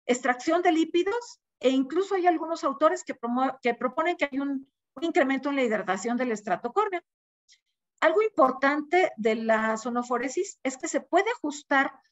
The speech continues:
la velocidad a la que yo quiero que ingrese una sustancia, ajustando la amplitud. Entonces,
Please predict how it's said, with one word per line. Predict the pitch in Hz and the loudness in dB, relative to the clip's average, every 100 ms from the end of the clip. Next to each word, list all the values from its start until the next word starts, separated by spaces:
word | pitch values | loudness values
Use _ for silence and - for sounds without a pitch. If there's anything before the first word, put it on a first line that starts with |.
| _ | _
la | 240 | 0
velocidad | 240 247 254 254 262 302 392 | 2 4 2 0 2 2 2
a | 427 | -2
la | 339 | -4
que | 277 | -4
yo | 277 311 | -6 -6
quiero | - 311 339 339 | -4 -2 -2 -4
que | 269 | -4
ingrese | 247 247 262 | -4 -4 -4
una | 285 285 | -4 -4
sustancia, | 285 208 - 233 233 - - _ _ | -6 -2 0 0 -4 -16 -20 _ _
ajustando | - 226 262 - 285 285 | -6 -4 -4 -2 0 2
la | 302 254 | 2 2
amplitud. | 233 - 233 226 254 240 - _ _ _ _ _ _ _ _ | 0 -4 -8 -6 -4 -4 -8 _ _ _ _ _ _ _ _
Entonces, | - - 453 453 480 440 | -6 0 2 4 2 2